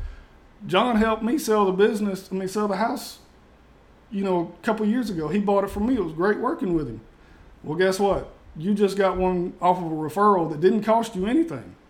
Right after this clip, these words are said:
So now you doubled that up. That's where you have to learn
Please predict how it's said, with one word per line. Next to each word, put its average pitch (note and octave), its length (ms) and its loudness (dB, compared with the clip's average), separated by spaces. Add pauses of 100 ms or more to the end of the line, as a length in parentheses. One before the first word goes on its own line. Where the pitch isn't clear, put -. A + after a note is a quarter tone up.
So - 160 -6
now E3+ 220 0
you G3 180 0
doubled F3+ 400 2
that D#3 200 -4
up. - 320 -4 (720)
That's E3 440 0
where G3+ 340 4
you F#3 160 -4
have F3+ 280 -2
to E3+ 80 -6
learn F3+ 580 0